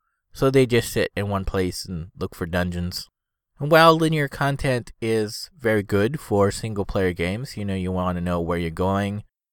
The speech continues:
and you might want a choice of levels, but, you know, overall, you want the story to flow in a certain direction. You wanna be able to feel like, you know, you're accomplishing goals, and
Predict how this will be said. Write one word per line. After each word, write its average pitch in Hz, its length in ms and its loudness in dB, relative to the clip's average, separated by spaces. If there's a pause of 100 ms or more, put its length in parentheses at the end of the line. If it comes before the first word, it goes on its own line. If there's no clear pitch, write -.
(320)
and 165 120 0
you 180 60 4
might 160 220 6
want 127 180 2
a 107 60 0
choice 104 340 -2
of 95 140 -10
levels, 92 500 0
but, 78 100 -4
you 101 140 -8
know, 92 220 -2
overall, 104 520 4
you 87 140 -8
want 98 220 -10
the - 80 -8
story 92 380 -2
to 92 120 -4
flow 92 500 0
in 90 180 -6
a 87 320 -6 (140)
certain 95 340 -4
direction. 92 600 -2 (300)
You 135 100 0
wanna 151 220 6
be 147 140 6
able 127 160 4
to 120 120 -4
feel 117 300 0
like, 104 280 0
you 117 60 -8
know, 107 80 -2
you're 95 200 -2
accomplishing 98 760 -4
goals, 87 540 0
and 90 180 -8